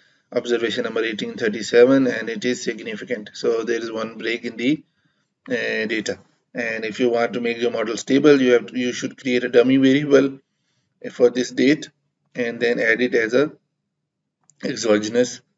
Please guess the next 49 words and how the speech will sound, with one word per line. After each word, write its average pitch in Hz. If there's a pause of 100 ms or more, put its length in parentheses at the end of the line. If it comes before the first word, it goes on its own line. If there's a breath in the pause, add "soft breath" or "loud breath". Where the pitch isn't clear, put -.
variable. 107 (680)
So -
it 113
will 120 (320)
improve 123
the 123
results. 113 (120)
So 110
how, 113
why 117
there 127
is 120
the 127
need 123
of 127
improvement, 127
you 120
can 120
see 123
it 127
here. 107 (440 soft breath)
So -
if 113
you 127
do 127
the 127
Q 123
S 120
M 123
six, 156
you 120
need 117
to 127
install 117
Q 120
S 113
M 113
six -
library. 123 (560)
And 120
when 110
you 107
run 107
this, 131 (880)
uh, 120
I 110
made 117
sure 117
that 117